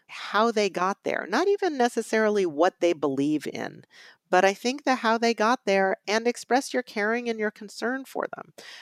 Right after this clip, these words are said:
I mean, if it's somebody who believes in conspiracy theories and actually broke into the Capitol, then probably what you should do is call the F B I tip line. But <laughs> if it's somebody who you're concerned about because of what their beliefs are,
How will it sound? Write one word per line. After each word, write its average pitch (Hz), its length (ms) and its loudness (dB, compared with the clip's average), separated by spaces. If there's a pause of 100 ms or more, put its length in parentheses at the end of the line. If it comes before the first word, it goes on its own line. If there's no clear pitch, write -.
(240)
I 190 140 2
mean, 226 180 4
if 233 140 4
it's 240 120 0
somebody 254 340 4
who 226 180 2
believes 190 420 2
in 190 80 -2
conspiracy 185 560 2
theories 185 380 4
and 160 160 2
actually 170 680 2 (300)
broke 180 220 6
into 185 180 0
the 165 80 -2
Capitol, 185 540 2
then 190 340 -2
probably 247 460 0
what 220 160 2
you 202 80 -2
should 208 180 -6
do 254 180 2
is 180 220 2 (200)
call - 220 0
the 233 140 4
F 226 140 2
B 233 120 0
I 233 120 4
tip - 280 -2
line. 143 340 -2 (360)
But 214 440 6
<laughs> - 200 -4
if 247 200 6
it's 240 160 2
somebody 247 520 2 (260)
who 254 440 -2
you're 226 420 2
concerned 269 560 -6
about 139 360 2
because 185 420 -2
of 180 160 0
what 185 220 -2
their 185 140 0
beliefs 170 540 -4
are, 135 360 2